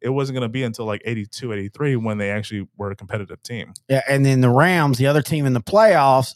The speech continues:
Speaker 2: they again, like, uh, you know, they brought, that's the year they brought in Joe Namath. Joe Namath, and he started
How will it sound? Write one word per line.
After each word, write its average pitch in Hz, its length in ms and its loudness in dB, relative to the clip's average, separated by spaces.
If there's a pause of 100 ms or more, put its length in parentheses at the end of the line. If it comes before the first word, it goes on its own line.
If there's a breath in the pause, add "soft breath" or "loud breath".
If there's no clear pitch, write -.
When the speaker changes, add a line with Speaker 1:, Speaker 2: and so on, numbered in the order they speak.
Speaker 2:
they 139 300 -2
again, 147 720 -4
like, 131 300 -4 (180)
uh, 123 380 -2 (560)
you 127 80 -4
know, 120 80 0
they 131 100 -2
brought, 190 260 -2
that's 151 200 -4
the 233 80 -8
year 220 80 -2
they 170 100 0
brought 160 240 0
in 135 140 -6
Joe 139 160 -4
Namath. 131 460 -4 (280)
Joe 143 180 -4
Namath, 139 320 -8 (140)
and 123 100 -8
he 147 140 -8
started 143 540 -6